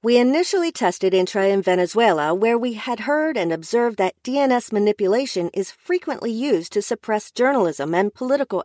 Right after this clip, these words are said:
activism," says Justin Henk, a product manager at Jigsaw.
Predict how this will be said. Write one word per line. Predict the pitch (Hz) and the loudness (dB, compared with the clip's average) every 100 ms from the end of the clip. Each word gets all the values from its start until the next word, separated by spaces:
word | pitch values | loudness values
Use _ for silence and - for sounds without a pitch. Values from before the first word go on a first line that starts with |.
| - | -2
activism," | 277 - 175 160 131 127 _ _ | -4 0 0 0 -4 -10 _ _
says | - 190 151 | 0 0 0
Justin | - 175 - 160 | -2 -2 -2 -6
Henk, | 185 135 - _ _ _ | -6 -8 -12 _ _ _
a | 247 | -4
product | - 262 196 - | 0 2 2 0
manager | 202 180 156 165 | 0 0 -2 -4
at | 151 - | -4 0
Jigsaw. | 214 180 151 | 0 0 -4